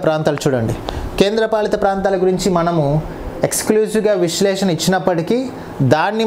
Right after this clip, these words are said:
మళ్ళీ మీకు ఒకే చోట సమగ్రమైనటువంటి వివరణ ఉండాలనే ఉద్దేశంతో ఆ ఇన్ఫర్మేషన్ మొత్తం ఒకే చోట ఉండాలనే ఉద్దేశంతో ఒక టేబులర్ ఫార్మాట్లో వాటి గురించినటువంటి కేంద్రపాలిత ప్రాంతము, ఎన్ని జిల్లాలు ఉన్నాయి, అవి ఏ-, ఎప్పుడు ఏర్పడింది,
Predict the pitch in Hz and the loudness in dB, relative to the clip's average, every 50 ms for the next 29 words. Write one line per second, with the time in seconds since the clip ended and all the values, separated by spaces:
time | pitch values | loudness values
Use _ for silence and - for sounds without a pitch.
0 | 214 202 196 208 240 254 233 190 180 202 226 220 - - - 160 170 190 196 190 | 2 2 2 2 2 2 2 2 2 0 0 -4 -4 0 2 2 2 2 0 2
1 | - 175 156 147 160 165 - - 175 160 - 226 233 226 214 214 220 208 202 202 | 2 2 2 2 0 -2 0 0 0 0 2 0 0 0 2 0 0 0 0 0
2 | 196 - 180 175 190 185 180 196 196 190 180 185 185 180 180 175 - - 165 156 | 0 0 0 0 0 0 2 0 0 2 0 0 2 2 0 -2 -2 0 0 2
3 | 156 156 170 165 165 165 165 139 131 139 147 156 156 151 151 147 143 143 135 127 | 2 2 2 2 2 0 0 0 0 2 2 2 2 2 2 2 0 0 0 2
4 | 127 143 135 135 - 135 127 127 131 214 262 294 - - - - - - - - | 2 0 0 0 0 0 0 2 2 2 0 -2 -4 -8 -10 -12 -12 -12 -12 -14
5 | - - - - - - - - 151 156 151 147 147 147 151 170 180 - 226 220 | -14 -14 -14 -14 -4 -2 0 2 2 2 2 0 2 0 0 0 0 0 0 0
6 | 226 220 214 214 202 185 180 180 208 180 175 170 196 196 185 202 190 180 175 165 | 0 -2 0 0 0 0 0 0 0 0 0 0 0 0 0 0 0 2 2 2
7 | 170 180 170 170 165 151 143 156 147 - 160 160 165 190 170 143 135 139 - - | 2 0 0 0 0 2 2 0 2 0 0 2 2 2 2 2 0 0 0 0
8 | - 175 175 185 175 185 190 175 170 - 160 151 151 151 147 147 - 254 220 196 | 2 2 2 2 2 2 0 0 0 0 0 2 2 0 0 0 0 0 2 2
9 | 165 160 156 147 139 147 147 147 156 160 139 143 139 135 127 - 123 - 147 147 | 2 0 0 0 0 0 2 2 0 0 2 0 0 0 -2 -2 -2 0 0 0
10 | 147 151 151 147 151 143 135 127 135 - 143 139 135 143 151 147 160 196 208 - | 2 0 2 2 0 0 0 -2 0 0 0 0 2 2 2 2 0 -2 -2 -6
11 | - - - - - 135 135 147 151 139 165 160 156 156 147 143 147 160 185 208 | -10 -12 -10 -2 -2 0 2 2 2 2 2 2 2 2 0 0 0 0 2 2
12 | 185 151 143 139 139 139 143 - 143 135 139 147 147 - 139 139 - - 180 175 | 2 2 2 2 0 0 -2 0 0 0 0 0 0 0 -2 0 0 0 2 2
13 | 165 156 151 160 - 156 151 147 151 180 | 2 2 2 0 0 0 0 2 0 0